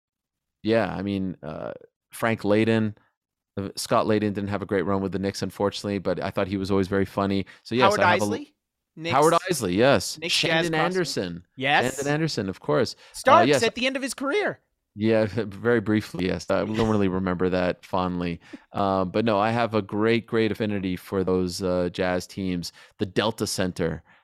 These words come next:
Speaker 1: it was, uh, an amazing, amazing venue to watch games, and it was always so loud. And, uh, yeah, the mailman was the man. Yeah, those are, you know, Gonzaga.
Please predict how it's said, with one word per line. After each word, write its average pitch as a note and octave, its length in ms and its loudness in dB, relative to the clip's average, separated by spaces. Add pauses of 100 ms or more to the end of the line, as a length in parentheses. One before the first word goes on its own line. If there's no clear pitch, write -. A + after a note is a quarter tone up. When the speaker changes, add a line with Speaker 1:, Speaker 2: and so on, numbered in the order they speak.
(140)
Speaker 1:
it - 80 -2
was, F#2+ 280 0
uh, F#2 460 2
an G2 120 -4
amazing, G2+ 680 0
amazing F#2+ 440 -2
venue F#2 360 -2
to - 120 -10
watch F2+ 240 -2
games, F#2 220 -4
and F2+ 80 -4
it - 20 -2
was F2+ 120 -4
always F#2+ 200 2
so F#2+ 220 0
loud. F#2 480 2 (400)
And, F#2+ 300 -4
uh, F#2 320 0
yeah, A#2 140 0
the F#2 80 -2
mailman A2 480 0
was A2+ 160 -6
the A2+ 60 -8
man. A2+ 420 -2
Yeah, A#2 260 -2
those G#2 240 -6
are, - 180 -8
you G2+ 80 -8
know, F2 220 -4
Gonzaga. G#2+ 680 2